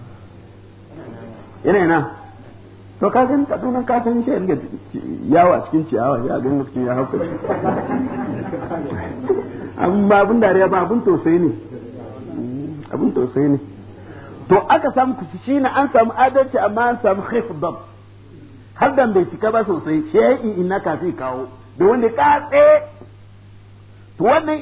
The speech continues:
inan kafin je idawon nan shi ne ake neman kusurin kenan abin da an samu,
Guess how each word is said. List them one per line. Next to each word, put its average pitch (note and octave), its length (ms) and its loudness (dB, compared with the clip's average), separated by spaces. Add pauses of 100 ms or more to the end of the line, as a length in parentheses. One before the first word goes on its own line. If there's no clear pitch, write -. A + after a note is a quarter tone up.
inan C#4 240 0
kafin A#3 500 2
je C4+ 100 2 (100)
idawon A#3 420 6
nan G3 220 -4
shi B3 100 -8
ne A#3 60 -8
ake G3 280 -6
neman A3 460 -6
kusurin A#3+ 420 -10
kenan F3+ 240 -4
abin F#3 160 -6
da F3+ 100 0
an F#3 160 -4
samu, E3 340 -2